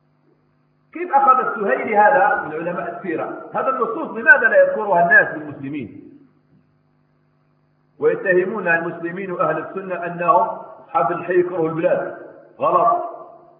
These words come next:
الجاهل هو الذي يكره البلاد، مو أصحاب اللحية. هذه النظرية ينشرها بعض الناس، وهو نوع من التفرقة ونوع من التضليل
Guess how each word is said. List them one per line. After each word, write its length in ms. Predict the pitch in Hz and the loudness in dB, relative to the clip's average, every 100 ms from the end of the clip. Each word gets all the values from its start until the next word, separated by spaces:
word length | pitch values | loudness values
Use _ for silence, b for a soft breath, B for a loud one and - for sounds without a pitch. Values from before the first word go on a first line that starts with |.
| - | -10
الجاهل 440 | 127 123 170 185 190 | -8 0 2 2 2
هو 100 | 208 | 0
الذي 220 | 196 185 | 0 0
يكره 280 | 170 165 143 | -2 0 0
البلاد، 300 | 139 135 120 | 0 -4 -6
مو 120 | 160 | -6
أصحاب 200 | 147 139 | -8 -8
اللحية. 340 | 131 - - - _ _ _ _ _ _ _ _ _ _ _ _ _ - | -8 -10 -14 -20 _ _ _ _ _ _ _ _ _ _ _ _ _ -16
هذه 80 | |
النظرية 600 | 139 143 139 139 165 160 139 | -4 0 4 4 4 4 2
ينشرها 520 | 135 - 165 147 135 | 2 -2 -2 4 4
بعض 200 | 135 131 | 4 -2
الناس، 340 | 135 165 196 233 - - - _ _ _ _ _ | -2 2 2 2 -8 -18 -20 _ _ _ _ _
وهو 280 | 123 139 135 | -4 0 0
نوع 220 | 147 143 | 0 -2
من 160 | 135 127 | -4 -6
التفرقة 680 | - 160 151 131 127 143 143 | -4 -4 -4 -4 4 6 6
ونوع 220 | 135 139 | 0 -6
من 140 | 139 | -6
التضليل 680 | 131 - 143 143 175 220 | -6 -2 -2 0 -2 -4